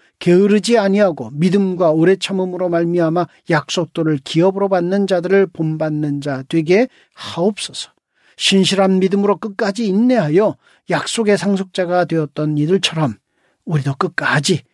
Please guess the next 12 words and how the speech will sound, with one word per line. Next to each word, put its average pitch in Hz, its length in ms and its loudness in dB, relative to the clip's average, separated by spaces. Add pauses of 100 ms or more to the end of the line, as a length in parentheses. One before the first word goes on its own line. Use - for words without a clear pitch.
(240)
동일한 131 460 -4
부지런함을 151 600 -4
보이게 185 380 -2
하시고 165 580 -2 (260)
소망을 160 520 2
마지막까지 175 760 0
붙들게 269 400 -4
하시고 - 460 -4 (340)
오직 202 520 2
하나님의 175 500 2
영광을 151 500 0
위해 180 300 -4